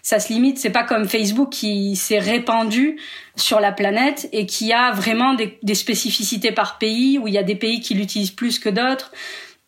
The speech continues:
où on est même d'ailleurs bercé, euh, dans sa, on va dire, euh, euh, dans ses frontières géographiques, en fait. On va avoir très peu de, d'interaction avec, euh, les, moi, j'ai, j'ai tendance à dire des Facebook, parce qu'en fait, selon chaque pays,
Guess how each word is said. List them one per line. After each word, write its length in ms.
où 120
on 120
est 100
même 200
d'ailleurs 340
bercé, 680
euh, 160
dans 200
sa, 600
on 60
va 100
dire, 240
euh, 300
euh, 260
dans 220
ses 160
frontières 720
géographiques, 680
en 100
fait. 260
On 100
va 280
avoir 280
très 180
peu 140
de, 140
d'interaction 800
avec, 420
euh, 140
les, 240
moi, 240
j'ai, 260
j'ai 160
tendance 300
à 80
dire 200
des 220
Facebook, 560
parce 160
qu'en 140
fait, 180
selon 240
chaque 280
pays, 340